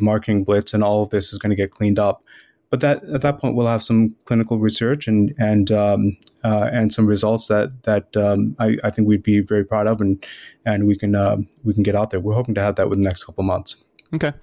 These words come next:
Speaker 2: You mentioned, um, a c-, an advisor, advisory board. Uh, talk about
Speaker 1: Mm-hmm.
Speaker 2: the team. Um,
Speaker 1: Sure.
Speaker 2: you have a co-founder, it looks like, or another, uh, s-,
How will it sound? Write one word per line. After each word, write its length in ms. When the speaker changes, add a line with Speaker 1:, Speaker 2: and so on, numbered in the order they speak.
Speaker 2:
You 140
mentioned, 400
um, 460
a 160
c-, 120
an 240
advisor, 840
advisory 540
board. 680
Uh, 260
talk 280
about 200
Speaker 1:
Mm-hmm. 60
Speaker 2:
the 60
team. 640
Um, 360
Speaker 1:
Sure. 140
Speaker 2:
you 20
have 100
a 40
co-founder, 520
it 40
looks 220
like, 200
or 60
another, 580
uh, 80
s-, 120